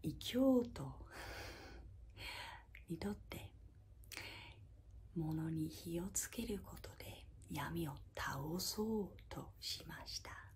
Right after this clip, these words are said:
この戦いで争ったのは、オッキン、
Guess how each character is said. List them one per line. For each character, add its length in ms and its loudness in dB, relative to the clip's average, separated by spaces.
こ 220 4
の 140 8
戦 640 0
い 60 6
で 180 2
争 500 2
っ 140 -2
た 100 -4
の 140 -4
は、 80 -8
オ 160 8
ッ 40 -6
キ 200 -6
ン、 100 -8